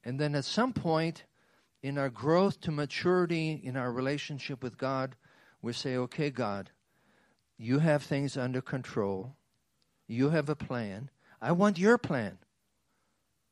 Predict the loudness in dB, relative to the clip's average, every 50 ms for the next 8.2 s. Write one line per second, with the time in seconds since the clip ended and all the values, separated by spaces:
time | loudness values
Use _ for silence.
0 | _ -4 -2 -2 -2 0 0 0 0 0 -2 -2 0 2 2 2 0 -2 -8 -6
1 | -2 0 0 0 0 -2 -4 -4 -6 -6 -4 -4 -6 -8 -10 _ _ -4 4 8
2 | 10 10 10 8 6 2 2 2 0 -4 -8 -12 -16 -20 -20 _ _ _ _ _
3 | _ _ _ _ _ _ _ _ _ -14 -10 -8 -6 -4 -2 0 0 0 -2 0
4 | 0 0 0 0 -2 -4 -4 -6 -6 -6 -8 -8 -8 -8 -6 -6 -6 -4 -4 -4
5 | -6 -10 -16 -20 _ _ _ _ _ _ _ _ -10 -10 -10 -8 -8 -8 -8 -8
6 | -8 -8 -4 -4 -2 -2 -2 -4 -6 -8 -8 -8 -8 -8 -8 -10 -10 -8 -6 -6
7 | -6 -6 -6 -6 -8 -8 -10 -12 -14 -14 -14 -14 -10 -8 -6 -6 -6 -6 -8 -12
8 | -14 -18 -20